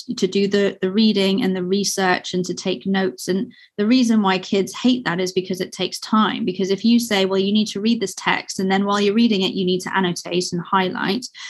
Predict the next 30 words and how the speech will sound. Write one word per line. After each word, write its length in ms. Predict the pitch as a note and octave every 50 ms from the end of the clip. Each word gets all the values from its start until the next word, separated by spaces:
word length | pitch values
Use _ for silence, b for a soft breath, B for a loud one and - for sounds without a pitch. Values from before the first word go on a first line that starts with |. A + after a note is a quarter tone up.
| B B -
and 100 | G3+ F#3+
at 60 | G3
the 60 | F3+
same 280 | F3 - A3+ A3+ A3 G#3+
time, 320 | G#3 - G#3 F#3+ G3 G3
when 140 | G3 F#3+ G3
you 80 | G3+ G3
come 180 | - A#3 A3
ac-, 100 | G#3 G#3 - - -
across 380 | - - - - G3 F#3+ - -
key 260 | - - G#3+ G#3 -
qu-, 80 | - - - _ _ _ _ _ -
quotes, 380 | - F3+ F3+ F#3+ - - - -
you 80 | G3 G3
need 180 | G3 G3 F#3 F#3
to 140 | - G3
write 260 | F#3 - G#3 A3 B3 -
those 200 | G3+ G3 F#3+ F#3+
down 180 | F#3 F3+ F#3
in 80 | F3+ F3+
a 100 | F3+ F#3
notebook 560 | F#3 F#3 F#3+ - - F#3+ F#3+ G3 F#3 F#3+ -
or 100 | F3 F3
put 180 | - A3 G#3+ G#3+
them 100 | G#3 G3+
into 220 | G3 G3 - F#3
a 20 |
Google 320 | F3+ - F#3+ F#3 F#3 F#3+ F3+
Doc 320 | F3+ F#3 F#3 F#3 F#3 - -
and 220 | F3 F3+ F3+ B